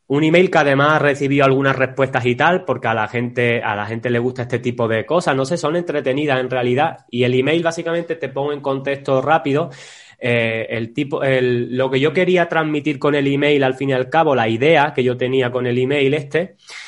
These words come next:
era que, por ejemplo, hay una tendencia ahora en, en, en España, pero sobre todo lo estoy viendo en Latinoamérica,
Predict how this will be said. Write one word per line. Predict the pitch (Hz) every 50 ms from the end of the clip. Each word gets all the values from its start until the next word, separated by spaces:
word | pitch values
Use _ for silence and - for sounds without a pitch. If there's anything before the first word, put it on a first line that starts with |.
| - -
era | - 139 143 165 165
que, | - 156 127
por | 139 127
ejemplo, | 127 120 127 143 151 151 - 165 165 165 165 - -
hay | 139 147 151 156
una | 156 151 147
tendencia | 147 143 139 139 143 147 147 139 131 151 143 135
ahora | 135 143 147 147 135 123 123 120
en, | 113 110 110 107 104 104 104 104 -
en, | 110 107 107 104 101 101 101 101 - -
en | - 117 113
España, | 113 - - - 139 156 180 190 185 -
pero | 160 139 131
sobre | 131 135 123 117 123 120
todo | 117 135 147 156
lo | 160 151
estoy | 143 - 143
viendo | 147 151 151 143
en | 131
Latinoamérica, | 127 117 113 120 117 117 117 117 123 139 151 156 143 - 160 175 -